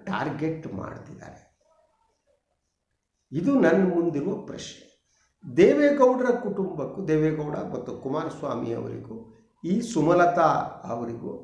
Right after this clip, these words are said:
ಯಾವ ದೃಷ್ಟಿಯಿಂದ ಹೋಲಿಕೆ ಇದೆ? ದೇವೇಗೌಡರು ರಾಜಕೀಯವಾಗಿ ಅವರ ಅಭಿವೃದ್ಧಿಶೀಲ ರಾಜಕಾರಣವನ್ನ ನೀವು ವಿರೋಧಿಸಕ್ಕೆ ಸಾಧ್ಯ ಇಲ್ಲ.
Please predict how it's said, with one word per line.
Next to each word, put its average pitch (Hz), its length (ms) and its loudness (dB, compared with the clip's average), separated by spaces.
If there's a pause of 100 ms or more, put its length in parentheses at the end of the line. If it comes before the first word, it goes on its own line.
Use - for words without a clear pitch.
(800)
ಯಾವ 214 440 2
ದೃಷ್ಟಿಯಿಂದ 247 720 2
ಹೋಲಿಕೆ 156 580 -2
ಇದೆ? - 300 -8 (2000)
ದೇವೇಗೌಡರು 294 800 4 (720)
ರಾಜಕೀಯವಾಗಿ 208 1000 2 (600)
ಅವರ 165 220 4
ಅಭಿವೃದ್ಧಿಶೀಲ 190 1160 4
ರಾಜಕಾರಣವನ್ನ 147 920 0
ನೀವು 131 280 -4
ವಿರೋಧಿಸಕ್ಕೆ 127 680 -4
ಸಾಧ್ಯ - 360 -10
ಇಲ್ಲ. - 320 -14